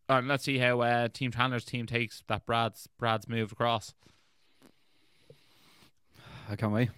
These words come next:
Speaker 2: The, uh, the, he put a post out being like, uh, Brad put a post out being like, "Check, check me out on, on, uh, Tough next week to see if I make it to the finale." And I put a gif in winking. So,
Speaker 1: Yeah.
Speaker 2: uh, I have a good feeling seeing that, Ross.
Speaker 1: Yeah, hopefully so, hopefully so. You up, you up to Brad Katona.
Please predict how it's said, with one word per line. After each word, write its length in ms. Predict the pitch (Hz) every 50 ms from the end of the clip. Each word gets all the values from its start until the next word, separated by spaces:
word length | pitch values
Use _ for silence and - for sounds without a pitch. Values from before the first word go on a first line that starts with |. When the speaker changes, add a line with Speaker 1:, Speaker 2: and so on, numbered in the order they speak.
| - - - - - - - -
Speaker 2:
The, 240 | 120 123 131 143 135
uh, 60 | 135
the, 180 | 117 110 156 147 120
he 180 | 107 123 127 131
put 160 | - 156 151
a 40 | 147
post 280 | 143 143 143 143 -
out 160 | 143 131 123 -
being 300 | 127 123 120 120 117 117
like, 280 | 113 113 110 110 -
uh, 340 | 117 110 107 107 107 107 104 - - - - - _ -
Brad 220 | - 143 147 147 -
put 100 | 147 135
a 40 |
post 280 | - 139 139 135 - -
out 140 | 123 117 107
being 180 | 123 120 117
like, 180 | 117 113 107 104
"Check, 200 | - - 117 113 - - - -
check 220 | - 120 117 -
me 100 | 120 117
out 140 | 113 113 113
on, 200 | 110 110 110 110 -
on, 300 | - 107 104 104 104 101
uh, 160 | 101 98 98 98
Tough 260 | - - 127 117 -
next 260 | 117 117 113 - -
week 300 | - 113 104 95 - - _ - - - - - - _ -
to 80 | - 110
see 120 | - 123
if 120 | 113 - 113
I 40 |
make 200 | 107 113 113 110
it 80 | - -
to 80 | - 107
the 100 | 110 101
finale." 500 | - 110 110 107 113 120 120 117 107 98
And 140 | 98 104
I 40 | 107
put 180 | 101 - 120 110
a 80 | 110 107
gif 320 | 104 - 117 117 110 -
in 220 | 123 113 107 110 107
winking. 460 | 113 120 127 127 - 127 113 104 95 _ _ _ _ _ _ _ _ _ _ -
So, 260 | 110 107 104 98 98 101
Speaker 1:
Yeah. 200 | 101 101 101 101
Speaker 2:
uh, 40 | - -
I 80 | 117
have 160 | 127 151 147
a 40 | 147
good 140 | 139 156 139
feeling 520 | - - 143 143 135 127 127 104 110 104 92
seeing 300 | - - 117 113 110 110
that, 180 | 113 107 101
Ross. 260 | 107 101 98 - - - _ _ _ _ _ - - - _ _ -
Speaker 1:
Yeah, 200 | 104 104 95 - -
hopefully 340 | - 123 139 123 117 113 90
so, 240 | - 104 98 95 92
hopefully 280 | 101 110 101 - 92
so. 280 | 85 - 90 90 87 90 92
You 120 | 117 139
up, 100 | 143 -
you 160 | - - 113 117
up 80 | - -
to 60 | 101
Brad 240 | 101 104 101 101 -
Katona. 340 | - - 95 95 95 90